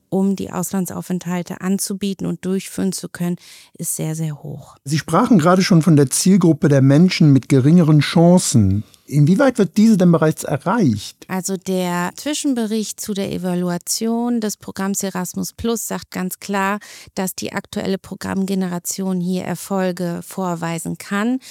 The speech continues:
Speaker 1: weil der Zugang für diese Zielgruppe seit zwanzig einundzwanzig deutlich verbessert wurde. Wir haben zusätzliche finanzielle Fördermöglichkeiten für Teilnehmende mit geringen Chancen.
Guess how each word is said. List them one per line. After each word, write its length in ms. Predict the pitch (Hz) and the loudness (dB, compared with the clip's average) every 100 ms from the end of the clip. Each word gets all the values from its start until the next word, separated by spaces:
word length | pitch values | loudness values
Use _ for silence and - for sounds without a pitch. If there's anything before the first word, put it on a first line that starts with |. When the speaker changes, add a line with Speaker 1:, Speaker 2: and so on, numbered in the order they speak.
| - - - | -20 -18 -6
Speaker 1:
weil 160 | 185 | -4
der 160 | 185 175 | -4 -6
Zugang 640 | - - 254 247 233 233 | -6 -4 -4 -2 0 0
für 160 | 214 220 | -2 -6
diese 260 | 202 196 196 | -8 -8 -8
Zielgruppe 1040 | - 220 220 202 214 208 208 208 208 202 - | -8 -4 -4 -2 -6 -6 -4 -2 -2 -6 -10
seit 300 | - 180 175 | -8 -6 -6
zwanzig 640 | - 190 185 202 185 - | -6 -4 -4 -4 -6 -6
einundzwanzig 840 | - 175 180 175 - 185 180 190 - | -6 -2 -4 -4 -4 -4 -2 -4 -2
deutlich 460 | 180 170 - 180 | -2 -2 -4 -10
verbessert 720 | - 170 165 156 - 156 - - | -8 -8 -6 -6 -6 -8 -12 -10
wurde. 380 | 156 156 165 | -8 -8 -8
Wir 200 | 160 170 | -6 -6
haben 200 | 170 175 | -4 -6
zusätzliche 800 | - 254 262 220 208 - 214 208 | -6 -4 -2 -2 -2 -4 -6 -6
finanzielle 720 | 196 - 208 190 - 208 208 | -8 -4 -4 -4 -4 -4 -4
Fördermöglichkeiten 1200 | 208 - 240 220 208 202 - 185 - 190 185 190 | -4 -4 -2 0 0 -2 -6 -12 -8 -6 -6 -6
für 200 | 190 196 | -10 -10
Teilnehmende 580 | - 190 185 185 185 180 | -8 -6 -4 -2 -4 -4
mit 200 | 180 180 | -6 -8
geringen 360 | 180 180 180 180 | -12 -10 -8 -8
Chancen. 520 | - - 185 - 185 | -10 -8 -8 -8 -10